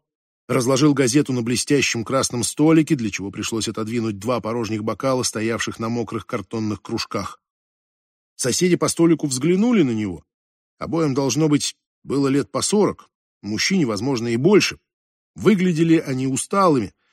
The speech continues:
грустными, как люди, у каждого из которых есть своя жизнь, и которые встречаются на часок после работы. Рене Кабуру они показались некрасивыми.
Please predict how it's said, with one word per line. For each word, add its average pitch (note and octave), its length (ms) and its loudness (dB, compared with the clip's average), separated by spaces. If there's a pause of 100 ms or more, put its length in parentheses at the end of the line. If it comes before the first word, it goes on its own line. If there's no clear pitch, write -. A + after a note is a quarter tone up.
(200)
грустными, C#3 500 4
как G2 180 -10
люди, D#3 220 0
у A2 140 0
каждого B2+ 380 0
из A2+ 100 0
которых B2 400 -6
есть D3 220 0
своя C3 360 -2
жизнь, B2 460 0
и F2+ 80 -12
которые C3 320 -6
встречаются C3 640 -2
на A#2+ 120 -4
часок - 400 -4
после A#2+ 300 -4
работы. A#2+ 540 -2 (720)
Рене B2 340 2
Кабуру C#3+ 460 4
они C3 180 0
показались A#2+ 640 -4
некрасивыми. A#2 840 -2